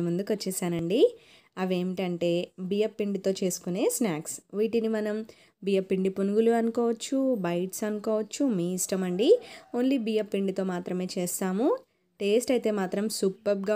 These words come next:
ఉంటాయి, క్రంచీగా, లోపల సాఫ్ట్‌గా చాలా బాగుంటాయి. And మనం వీటిని ఫిఫ్టీన్ మినిట్స్‌లో క్విక్‌గా ప్రిపేర్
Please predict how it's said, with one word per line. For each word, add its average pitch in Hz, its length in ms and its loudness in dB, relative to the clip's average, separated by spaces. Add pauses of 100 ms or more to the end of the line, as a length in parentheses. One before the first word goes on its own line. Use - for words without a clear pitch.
(120)
ఉంటాయి, 190 400 0 (200)
క్రంచీగా, 185 680 0 (200)
లోపల 180 380 -2 (220)
సాఫ్ట్‌గా 185 640 -6
చాలా 170 320 -2 (100)
బాగుంటాయి. 190 460 2 (460)
And 226 120 0 (140)
మనం 220 180 -2 (220)
వీటిని 196 400 0 (300)
ఫిఫ్టీన్ 285 440 2
మినిట్స్‌లో 202 460 2 (180)
క్విక్‌గా 196 420 2
ప్రిపేర్ 190 260 2